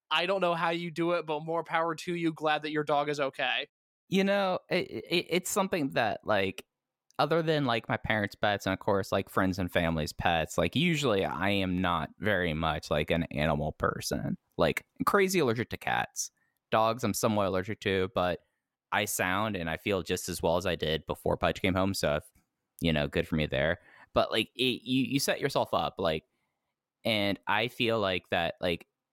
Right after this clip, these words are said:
Speaker 2: any sort of having pets, I, I think, like, the best mindset anyone could have is, "All right, while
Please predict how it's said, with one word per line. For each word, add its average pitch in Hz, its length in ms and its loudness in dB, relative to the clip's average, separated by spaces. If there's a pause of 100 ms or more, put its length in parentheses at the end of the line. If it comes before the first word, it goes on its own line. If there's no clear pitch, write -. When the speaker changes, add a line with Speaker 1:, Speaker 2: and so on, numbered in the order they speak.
(120)
Speaker 2:
any 139 240 0
sort 98 540 0 (180)
of 78 600 0 (240)
having 90 380 -2
pets, - 540 -2 (640)
I, 101 260 2
I 104 140 0
think, 117 260 0
like, 135 140 0
the 104 100 0
best 80 380 -2
mindset 80 380 0
anyone 82 340 -2
could - 160 -10
have 82 440 -2 (140)
is, 82 440 -2 (200)
"All 123 220 2
right, 82 340 -2 (540)
while 131 520 -2